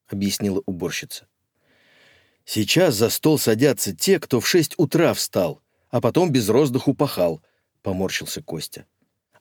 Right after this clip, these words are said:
«А ты когда на службу заявилась?» «Ну, в девять с минутами», —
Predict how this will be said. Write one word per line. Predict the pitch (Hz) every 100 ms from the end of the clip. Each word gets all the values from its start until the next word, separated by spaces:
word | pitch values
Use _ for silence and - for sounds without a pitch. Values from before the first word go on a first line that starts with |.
| -
«А | 254
ты | - 135
когда | 143 135 147
на | 143
службу | - 147 120 131
заявилась?» | 120 143 139 139 135 - - _ _ _ _ _ _ _ _ _ _
«Ну, | 127 180 - _ _ _
в | - 110
девять | 110 123 190 - - _ _
с | -
минутами», — | 147 117 123 165 156